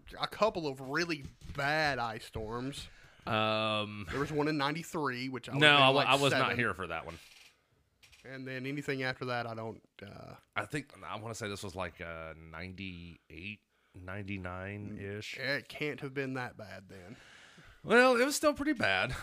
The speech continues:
Speaker 2: Um, but anyways,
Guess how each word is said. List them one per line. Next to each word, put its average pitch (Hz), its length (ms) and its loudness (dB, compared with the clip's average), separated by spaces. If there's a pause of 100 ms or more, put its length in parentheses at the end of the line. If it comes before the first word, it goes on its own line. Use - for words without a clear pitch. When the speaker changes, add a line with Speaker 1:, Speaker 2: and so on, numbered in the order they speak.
(140)
Speaker 2:
Um, 101 640 0 (580)
but 226 180 0 (560)
anyways, 135 360 0